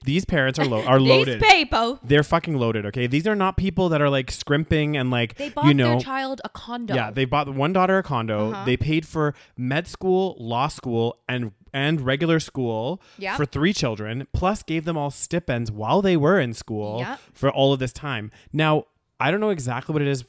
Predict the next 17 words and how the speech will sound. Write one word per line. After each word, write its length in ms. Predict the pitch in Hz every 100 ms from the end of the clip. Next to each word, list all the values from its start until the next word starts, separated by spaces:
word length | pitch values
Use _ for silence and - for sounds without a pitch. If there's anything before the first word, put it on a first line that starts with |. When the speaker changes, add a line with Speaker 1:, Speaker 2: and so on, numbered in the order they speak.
| _
Speaker 1:
in 200 | 131 123 117
the 80 |
U 260 | 117 110 110
S 160 | 110 143
for 120 | 156
law 180 | 151 156
school, 360 | - 180 202 - - -
but 100 | 123
here 160 | 170
in 60 | 208
Canada, 380 | 196 160 156 160
law 160 | 123 123
school 220 | - 147
is 120 | 160 -
seven 320 | 123 113 113
years. 460 | 104 95 113 - _ _ -
Okay? 340 | 117 135 185